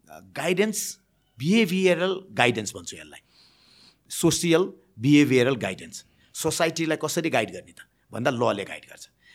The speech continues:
अनि सोसाइटीभित्र हेर्नुहोस् त, यो गर, यो नगर भने हुन्छ, त्यो के हो? त्यो ल नै हो नि, त्यो कानुनै हो।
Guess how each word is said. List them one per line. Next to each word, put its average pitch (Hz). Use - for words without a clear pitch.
अनि 180
सोसाइटीभित्र 165
हेर्नुहोस् 107
त, 170
यो 156
गर, 147
यो 147
नगर 131
भने 101
हुन्छ, 95
त्यो 165
के 180
हो? 139
त्यो 190
ल 214
नै 247
हो 175
नि, 160
त्यो 170
कानुनै 208
हो। 139